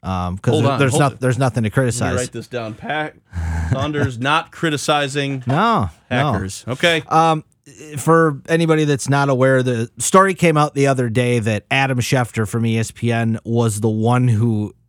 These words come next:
Speaker 1: told, what's LaFleur's first name?
Speaker 2: Matt.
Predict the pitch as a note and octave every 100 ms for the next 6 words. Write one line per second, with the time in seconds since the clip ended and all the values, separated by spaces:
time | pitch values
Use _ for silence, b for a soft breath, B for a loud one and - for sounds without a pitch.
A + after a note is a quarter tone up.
0 | _ - - C#3+ C3+ B2+ B2 - C3 C#3+
1 | C#3 D3 D3 D3 - C#3+ C3+ D#3 D3+ D3+
2 | G2 -